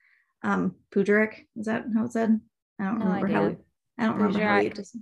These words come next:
Speaker 1: Pujurek. Right? Like, um, his second in command, what's his name? It's, like, Valvi-, Valvi-,
Speaker 2: Valovic.
Speaker 1: Valovic. Valovic tells him, like, "You shouldn't go into the fog. Like, what are you doing?" And he goes, "It's not your place."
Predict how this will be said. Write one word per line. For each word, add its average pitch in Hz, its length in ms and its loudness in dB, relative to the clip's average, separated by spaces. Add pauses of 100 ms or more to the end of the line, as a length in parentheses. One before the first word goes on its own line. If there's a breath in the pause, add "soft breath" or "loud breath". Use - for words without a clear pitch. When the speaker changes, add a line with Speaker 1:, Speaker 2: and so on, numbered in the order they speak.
(140)
Speaker 1:
Pujurek. 214 480 2 (720 loud breath)
Right? 269 300 4 (260 soft breath)
Like, 220 420 2 (1400)
um, 208 920 2 (240)
his 214 1000 0
second 214 280 0
in 208 100 4
command, 196 640 -2
what's 214 160 -2
his 226 100 -4
name? 233 160 6
It's, 214 100 0
like, 190 180 -2
Valvi-, 190 500 0 (300)
Valvi-, 196 200 2
Speaker 2:
Valovic. 202 580 4 (240)
Speaker 1:
Valovic. 202 600 0 (640 loud breath)
Valovic 220 480 4
tells 214 320 0
him, 202 560 -2 (640)
like, 247 200 -4
"You 220 120 0
shouldn't 208 360 4
go 202 140 2
into 180 580 0
the 180 80 -10
fog. 277 440 4
Like, 220 160 -2
what 180 100 -4
are 180 40 -6
you 180 120 -6
doing?" 247 440 2
And 233 80 4
he 185 60 2
goes, 165 140 -6
"It's - 180 -12
not 165 220 -4
your - 120 -8
place." 294 680 0